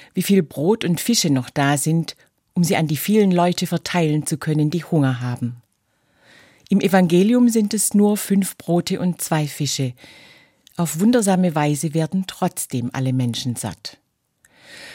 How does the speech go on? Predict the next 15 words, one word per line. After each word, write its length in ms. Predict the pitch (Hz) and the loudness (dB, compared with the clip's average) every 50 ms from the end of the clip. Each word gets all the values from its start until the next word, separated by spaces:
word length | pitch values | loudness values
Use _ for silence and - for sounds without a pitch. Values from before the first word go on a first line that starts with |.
| - - _ | -20 -20 _
„Schau 420 | - - - - 202 190 214 226 226 | -4 -2 2 2 4 4 4 2 2
hin, 400 | - - 165 156 127 127 127 131 127 - - _ | 0 -2 -2 -2 0 -2 -4 -6 -10 -18 -20 _
geh 260 | - 180 185 208 233 | 2 4 4 4 4
hin 300 | 233 220 226 233 226 226 | 2 4 6 6 6 4
und 240 | - 196 190 180 160 | 4 4 2 2 2
sieh 160 | - 180 175 | 2 0 0
nach.“ 500 | 170 165 160 156 147 135 123 - - - - - - - - _ _ _ _ _ _ _ | 2 2 2 2 0 -2 -4 -6 -12 -18 -20 -20 -20 -20 -20 _ _ _ _ _ _ _
Diese 200 | 208 214 - 226 | -8 -4 -4 -4
drei 260 | 202 - - 190 190 180 | -4 0 0 2 0 0
kurzen 500 | 185 - 240 254 254 - - 233 214 - | 0 0 -2 -2 0 0 -2 -2 0 0
Aufforderungen 760 | 170 170 160 - - 175 160 143 165 147 160 156 156 156 | -2 -2 -2 -2 -2 -4 -2 -2 -2 0 0 2 2 0
gehören 480 | 156 - 165 143 147 151 147 160 165 151 | 0 -2 0 0 0 0 0 0 -2 -2
zum 220 | - - 156 156 | -4 -4 -6 -6
Programm 440 | - - 165 151 - - 135 143 156 | -6 -6 -6 -6 -4 -2 -2 0 0
Jesu. 520 | 151 135 143 135 127 117 - - 117 117 | 0 -2 -2 -4 -4 -4 -6 -8 -10 -12